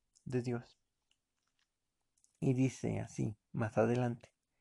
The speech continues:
que Dios bendice la generación, bendice su vida. Y dice así, en el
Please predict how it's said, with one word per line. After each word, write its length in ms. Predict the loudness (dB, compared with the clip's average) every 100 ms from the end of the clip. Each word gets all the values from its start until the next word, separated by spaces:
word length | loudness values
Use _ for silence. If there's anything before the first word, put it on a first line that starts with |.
| _ _ _ -20 _
que 140 | 2 6
Dios 300 | 8 8 8
bendice 400 | 6 6 4 4
la 140 | 4
generación, 800 | 4 0 0 0 -2 0 0 2
bendice 380 | 0 0 -6 -14
su 200 | -10 -6
vida. 420 | -2 0 0 -2 _ _ _ _ _ _ _ _ _ _ _ _ -20 _ _ 2
Y 260 | 4 6 4
dice 280 | 0 4
así, 360 | 2 4 0 -2 _ -2
en 200 | 4 6
el 340 | 6 4 -4